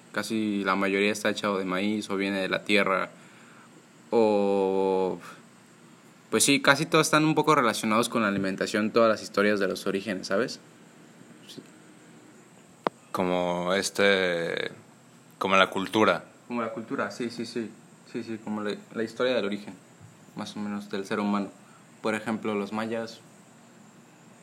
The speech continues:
Speaker 1: que venimos del maíz.
Speaker 2: Claro.
Speaker 1: Y que somos maíz, ¿sabes?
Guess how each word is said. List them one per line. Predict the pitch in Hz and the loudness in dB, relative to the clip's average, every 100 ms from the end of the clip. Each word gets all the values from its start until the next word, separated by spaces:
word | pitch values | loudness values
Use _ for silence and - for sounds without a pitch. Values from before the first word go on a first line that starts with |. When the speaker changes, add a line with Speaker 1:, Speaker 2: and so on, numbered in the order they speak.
| - - - | -20 -20 -8
Speaker 1:
que | 107 98 92 | -4 -2 -2
venimos | 95 104 107 98 | -4 -4 -4 -6
del | 90 | -6
maíz. | 90 101 202 - - - - - - - - - - - - | -4 -6 -6 -12 -20 -20 -20 -20 -20 -20 -20 -20 -20 -18 -10
Speaker 2:
Claro. | 92 90 87 - - - - - - - | -8 -8 -12 -20 -20 -20 -20 -20 -20 -18
Speaker 1:
Y | 104 | -14
que | - | -10
somos | 107 107 | -8 -6
maíz, | 98 98 98 | -6 -8 -10
¿sabes? | 95 117 | -10 -12